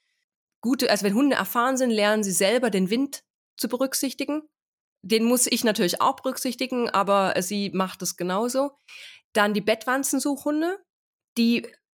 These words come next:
arbeiten in einer Räumlichkeit. Die müssen sehr langsam suchen und fein suchen, weil die Gerüche natürlich, eine Bettwanze riecht weniger stark als so eine tote Sau.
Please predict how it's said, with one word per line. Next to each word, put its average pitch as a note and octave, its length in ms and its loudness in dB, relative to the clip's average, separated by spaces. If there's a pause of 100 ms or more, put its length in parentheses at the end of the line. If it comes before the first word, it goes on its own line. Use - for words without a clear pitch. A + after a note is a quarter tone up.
(220)
arbeiten G3 440 0
in B3 200 2
einer F3+ 260 0
Räumlichkeit. C#4+ 840 -2 (520)
Die A#3 240 2
müssen A#3 360 2
sehr G3 200 2
langsam A#3+ 460 0
suchen C4+ 340 -6
und F#3 140 -4
fein G#3+ 340 -2
suchen, C#4 380 -2
weil F#3 120 2
die F#3 120 -4
Gerüche G#3 380 -2
natürlich, G3 400 -4
eine F3+ 80 -4
Bettwanze F#3 480 -2
riecht F3 160 -8
weniger F#3 320 -4
stark F#3 300 -4
als - 120 -4
so F#3 60 -4
eine E3+ 160 -4
tote F3 300 -6
Sau. D#3+ 380 0